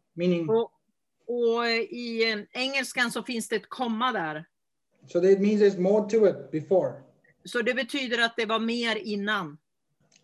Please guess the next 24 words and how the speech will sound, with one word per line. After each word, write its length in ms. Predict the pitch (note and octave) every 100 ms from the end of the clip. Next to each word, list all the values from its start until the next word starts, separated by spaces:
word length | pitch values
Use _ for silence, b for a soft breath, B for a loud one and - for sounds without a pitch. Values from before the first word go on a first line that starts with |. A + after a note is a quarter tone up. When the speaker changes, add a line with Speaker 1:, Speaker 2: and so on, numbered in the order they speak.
| -
Speaker 1:
And 100 | F3+
it 120 | G3+
says 300 | A#3 A3+ - - _ _ _ _ -
in 140 | F3+
English, 400 | F#3+ G3 D#3+ C3+ - _
one, 520 | D3+ F#3 B3 A#3+ - F3
uh, 160 | F3
Peter 640 | F3+ A#3+ B3 A#3 A3+ G#3+ -
chapter 360 | - A3 A3 C4
five, 520 | B3+ G#3 G3+ G3 F#3+ - _ _ _ _
verse 340 | C#3+ D#3+ C#3+ -
six 300 | A#3 A#3 -
to 120 | G#3
seven. 420 | F#3+ D#3 C3 - _ _ _ _ _ _ _ G#3
Speaker 2:
Eh, 220 | F#3+ F#3
första 340 | B3+ B3 C4+
Petrus, 720 | B3+ C4 A#3 A#3 A3+ A3+ -
eh, 420 | G3+ G3+ F#3 F3+ E3 - _ _
kapitel 480 | - G#3 A#3 A#3+ A3+
fem, 300 | - G#3+ G#3
vers 140 | G#3
sex 400 | - G#3+ G3 -
och 100 | F#3
sju. 180 | - F3